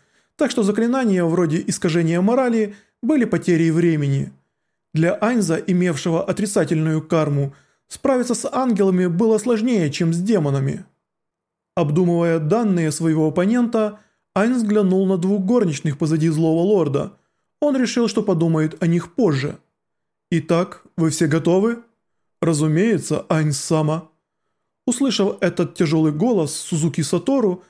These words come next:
в сердце Айнза неосознанно улыбнулся. Так было потому, что этот демон, как и все Н П С Назарика,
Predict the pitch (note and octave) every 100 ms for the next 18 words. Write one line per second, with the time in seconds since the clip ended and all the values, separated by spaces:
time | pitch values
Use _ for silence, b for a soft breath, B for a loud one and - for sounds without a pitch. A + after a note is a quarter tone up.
0 | B - - G3 C#3+ F3+ - F#3+ F3+ D#3
1 | D#3 D3 b b b C#4 A#3 - F3+ D3
2 | E3+ E3 E3+ F#3 F3+ D#3 C3+ - F3+ -
3 | _ _ _ - E3+ D3+ E3 D#3+ D#3+ E3+
4 | G3 G#3 F3+ D#3 E3 D#3 D3+ A#3 F3 D#3
5 | - b b D4 C#4+ G3+ - F3+ D#3+ D#3
6 | G3+ - C4+ A3+ A#3+ A#3+ A#3 A3 G#3 G#3
7 | G3+ G3+